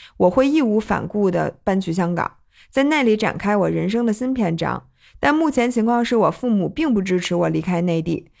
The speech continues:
他们认为我目前早已在北京 settle down，他们观念里房在哪儿，家就在哪儿。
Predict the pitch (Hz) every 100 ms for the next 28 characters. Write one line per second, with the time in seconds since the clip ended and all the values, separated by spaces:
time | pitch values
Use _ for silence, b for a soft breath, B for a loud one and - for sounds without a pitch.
0 | B B 294 285 294 269 226 247 226 -
1 | 220 220 208 226 202 196 277 202 190 202
2 | - 180 190 - 196 202 196 208 196 -
3 | _ _ _ _ _ _ _ - 294 277
4 | 262 269 277 226 170 160 - 165 240 302
5 | 233 165 - - 175 180 170 165 143 -
6 | -